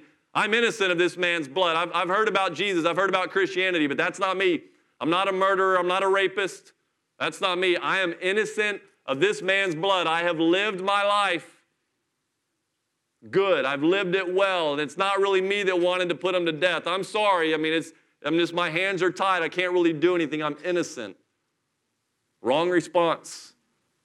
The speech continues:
I heard somebody say that Pilate washed his hands of the only thing that could have saved him. Did he ever receive the life of Jesus?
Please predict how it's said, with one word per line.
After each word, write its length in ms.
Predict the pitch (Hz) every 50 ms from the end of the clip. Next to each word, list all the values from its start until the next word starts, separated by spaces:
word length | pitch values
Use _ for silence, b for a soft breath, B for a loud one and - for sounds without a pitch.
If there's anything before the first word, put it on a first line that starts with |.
| _ _ _ _ _ _ _ _ _ _ _ _ _ _
I 100 | - 123
heard 180 | 151 160 156 156
somebody 260 | 170 170 170 165 160
say 300 | 151 - 180 175 170 170
that 300 | 156 160 151 - - - _ _ _ _ _ _ _ _ _ _ _ _ _
Pilate 340 | - 156 180 180 180 175 160
washed 360 | 147 160 170 185 170 - -
his 140 | 175 151 -
hands 300 | 170 180 180 165 151 127
of 100 | 139 131
the 80 | 139 147
only 180 | 156 165 156
thing 220 | 151 175 170 160 139
that 140 | 123 -
could 100 | - 143
have 80 | 135 131
saved 320 | - 151 147 143 117 98
him. 160 | 101 101 92 - _ _ _ _ _ _ _ _ _ _ _ _ _ _ _ _ _ _ _ _ _ _ _ _ _ _ _ _ _ _ _ _ _
Did 100 | 127 135
he 100 | 151 151
ever 180 | 160 165 165 165
receive 720 | 160 151 147 151 - - - 185 190 180 170 160 147 127
the 100 | 139 143
life 640 | 139 147 147 156 147 135 - - - - - _ _ _ _ _ _ _ _ _ _ _ _ _ _ _ _ _ _ _ _ _ _ _ _
of 120 | - 113 110
Jesus? 340 | 107 127 151 151 131 113